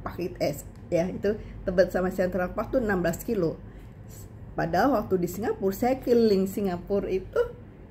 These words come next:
enam puluh, tujuh puluh kilo satu hari. Naik kursi roda tanpa, hmm, apa namanya, bis atau M R T. Kalau terlalu jauh, saya pulangnya naik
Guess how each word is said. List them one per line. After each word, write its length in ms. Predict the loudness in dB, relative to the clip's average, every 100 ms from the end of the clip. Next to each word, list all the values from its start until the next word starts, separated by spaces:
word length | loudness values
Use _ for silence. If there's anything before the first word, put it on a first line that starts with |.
| -16 -8
enam 160 | -4
puluh, 320 | -4 -2 -2 -2 -4
tujuh 160 | -2 0
puluh 240 | 2 2
kilo 400 | 2 0 0 0 -4
satu 320 | -6 -4 -4
hari. 240 | -2 -2 -4 -6 -14 -16 -16 -14 -14 -16 -16 -16 -16 -16 -10
Naik 240 | -8 -6
kursi 160 | -2 -2
roda 320 | 2 0 0 -4 -16 -18 -18 -18 -12
tanpa, 800 | -8 -6 -6 -6 -4 -2 -2 -4 -6 -10 -6
hmm, 560 | -2 -2 -2 -4 -6
apa 140 | -8 -4
namanya, 400 | -2 -2 -2 -4 -8 -12 -14 -16 -12
bis 320 | -2 -2 -2 -6
atau 240 | -8 -4 -6 -4
M 160 | -4
R 120 | -4 -6 -6
T. 80 | -8 -8 -14 -16 -8
Kalau 240 | -4 -2 0
terlalu 260 | 0 2 2
jauh, 160 | 2
saya 240 | 2 2 -2
pulangnya 400 | 0 2 2 2
naik 240 | 0 -2